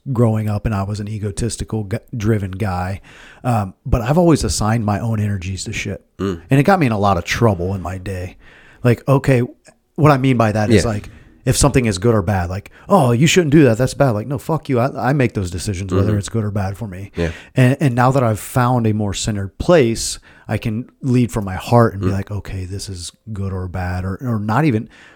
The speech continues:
Speaker 1: I try not to label anything.
Speaker 2: Yeah.
Speaker 1: You know, and just say, "Okay, this is what it is. What's it trying to show me?
Speaker 2: Mm-hmm.
Speaker 1: What is this trying to teach me? Is
Speaker 2: Mm-hmm.
Speaker 1: this showing me my own judgments? You know, i-, am I judging other people, which is really a reflection of my judgments of myself
Speaker 2: Mm-hmm.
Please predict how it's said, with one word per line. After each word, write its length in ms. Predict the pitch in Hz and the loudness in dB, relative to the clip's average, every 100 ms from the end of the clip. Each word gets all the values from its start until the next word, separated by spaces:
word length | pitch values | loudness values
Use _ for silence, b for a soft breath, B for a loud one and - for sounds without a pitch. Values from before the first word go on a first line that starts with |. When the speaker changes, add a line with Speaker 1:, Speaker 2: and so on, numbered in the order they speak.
| B B B | B B B
Speaker 1:
I 80 | - | -8
try 340 | - - 151 | -4 2 4
not 180 | 104 95 | 4 0
to 60 | 101 | -2
label 360 | 95 101 92 | -4 -4 -2
anything. 460 | 98 92 90 90 92 - | -4 -4 -6 -10 -12 -2
Speaker 2:
Yeah. 180 | 92 82 - _ - | 0 0 -6 _ -2
Speaker 1:
You 80 | 117 | 0
know, 140 | 104 | 0
and 80 | 101 | 0
just 160 | 104 - | -4 -4
say, 180 | 101 | -4
"Okay, 320 | 95 104 101 95 | -6 -8 -8 -8
this 240 | 98 - | -10 -10
is 140 | 98 | -8
what 100 | 95 98 | -8 -6
it 120 | 95 | -6
is. 260 | 95 92 - _ | -8 -10 -16 _
What's 220 | 120 107 110 | -10 -8 -8
it 60 | |
trying 200 | 104 101 | -10 -10
to 60 | 90 | -8
show 200 | - 95 | -8 -10
me? 160 | 87 85 | -10 -10
Speaker 2:
Mm-hmm. 280 | 85 85 82 b b b b | -10 -10 -12 b b b b
Speaker 1:
What 140 | - 120 | 2 4
is 120 | 120 | 4
this 120 | 113 | 0
trying 240 | - 107 95 | -2 -4 -4
to 60 | |
teach 340 | 92 - 95 - | -6 -8 -8 -12
me? 180 | 90 - | -16 -10
Is 140 | 85 | -8
Speaker 2:
Mm-hmm. 80 | 85 | -6
Speaker 1:
this 60 | 104 | -6
showing 520 | - - - 117 110 | -8 -8 -4 -4 -4
me 100 | 107 | -6
my 160 | 101 98 | -4 -2
own 160 | 98 92 | -4 0
judgments? 580 | 123 147 143 151 143 - B B B B | 2 4 4 0 0 -10 B B B B
You 100 | 104 | -2
know, 240 | 98 101 | -2 -2
i-, 180 | 107 113 - - - | -2 -4 -6 -12 -8
am 240 | 123 104 | -6 -4
I 200 | 107 107 | -4 -4
judging 380 | 95 113 110 104 | -2 -2 -2 -2
other 200 | 110 98 | -4 -2
people, 420 | - 120 131 131 | -2 2 4 4
which 220 | 113 - | 4 0
is 160 | 101 92 | -2 0
really 240 | 113 110 | 0 0
a 80 | 101 | -2
reflection 520 | 101 98 - 110 - | -6 -6 -4 -4 -4
of 40 | 104 | -4
my 140 | 98 | -4
judgments 460 | 92 110 107 101 92 | -4 -4 -2 -4 -4
of 80 | 101 | -4
myself 580 | 87 85 - 95 123 - | -4 -4 0 0 0 -2
Speaker 2:
Mm-hmm. 280 | 85 82 | -8 -8